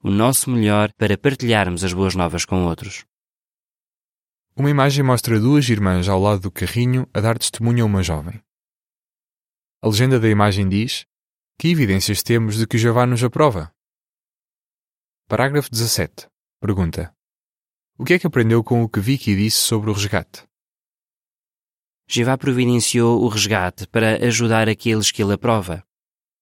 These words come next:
Speaker 1: Mas e se o seu coração não está convencido de que Jeová o aprova,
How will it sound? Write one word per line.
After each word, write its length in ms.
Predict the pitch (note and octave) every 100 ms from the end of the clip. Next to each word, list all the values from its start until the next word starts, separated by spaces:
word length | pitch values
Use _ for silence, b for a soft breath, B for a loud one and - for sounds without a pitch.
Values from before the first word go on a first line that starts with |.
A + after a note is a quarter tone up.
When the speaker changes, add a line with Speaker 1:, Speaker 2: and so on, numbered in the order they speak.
| _ _
Speaker 1:
Mas 380 | - C#3+ C#3+ -
e 80 | -
se 160 | C3 C#3
o 40 |
seu 180 | C3 F#3
coração 720 | - B2+ G#2+ A2 F#2+ F2+ F2+ -
não 180 | A#2 B2+
está 280 | B2 C3+ B2+
convencido 920 | C3+ A#2 A2 G2+ - A2+ G#2 G#2 A2 -
de 140 | A#2
que 100 | A#2
Jeová 440 | G#2+ A#2 G2+ A#2
o 100 | A#2
aprova, 560 | G#2 - G#2+ G#2+ G2 G2+